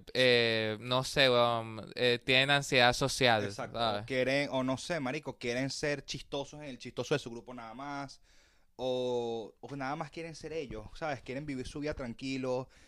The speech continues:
Speaker 2: tener una casa, no, no ser el centro de atención de todos.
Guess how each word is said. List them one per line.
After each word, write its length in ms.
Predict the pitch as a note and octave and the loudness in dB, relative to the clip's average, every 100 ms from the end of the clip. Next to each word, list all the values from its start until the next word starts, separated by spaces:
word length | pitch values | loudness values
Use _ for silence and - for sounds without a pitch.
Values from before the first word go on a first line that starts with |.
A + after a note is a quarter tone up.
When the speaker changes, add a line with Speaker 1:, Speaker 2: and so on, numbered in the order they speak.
| - _ _ | -20 _ _
Speaker 2:
tener 220 | C#3 C3 | -2 -2
una 200 | C3 C3+ | -2 -2
casa, 720 | - C3+ C3 B2 C3+ B2 A#2 G#2+ | 0 2 2 -2 -4 -2 -4 -8
no, 340 | C#3+ C#3+ D3+ - | -8 -6 -8 -8
no 260 | C#3+ D3+ D3 | -6 -6 -6
ser 460 | - F#3+ F3+ F3+ | -2 0 0 -4
el 280 | - D#3+ D3 | -2 0 -2
centro 480 | - F3 D#3+ D#3 D#3+ | -2 -2 -2 0 2
de 60 | D3+ | 2
atención 460 | C3+ B2 - C3+ | 2 0 -2 -2
de 100 | C3+ | -4
todos. 440 | - D3 B2+ G#2+ | 0 0 2 -4